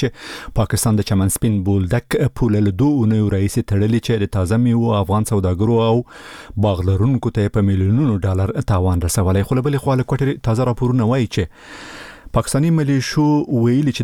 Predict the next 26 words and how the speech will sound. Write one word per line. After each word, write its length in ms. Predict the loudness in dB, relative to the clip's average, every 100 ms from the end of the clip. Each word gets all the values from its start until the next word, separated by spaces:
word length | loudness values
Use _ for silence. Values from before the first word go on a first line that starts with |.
| 0
دغه 420 | 0 2 2 0 0
پوله 260 | 0 0 0
به 180 | 0 0
سر 280 | 0 0 0 2
له 180 | 2 0 -2
سبا 300 | 0 2 2 0 0
بیرته 640 | -2 0 0 0 -2 -2
پرانیستل 520 | 0 0 0 -2 -2 0
شي. 120 | 0 -2 _ _ -2
د 120 | 0 2 0
ازادي 180 | 0 0
راډیو 240 | 0 0 -2 -2
خبریال 500 | 0 2 2 2 0
له 40 | 0 -2
کوټې 760 | -2 0 2 0 -2 0 0 2
راپور 360 | 0 0 0 0 0 0
ورکوي 340 | 0 0 0 0
چې 460 | -2 -4 -14 -20 -2
پاکستاني 540 | -2 -2 -2 2 2 2 0 0
ملیشه 340 | 2 0 0 -2
ځواکونو 500 | 0 0 0 0 -2 0
په 80 | 0
یوې 240 | 2 0
خپرې 240 | 0 -2 0
کړې 180 | -2 -2 -2
خبر 180 | -2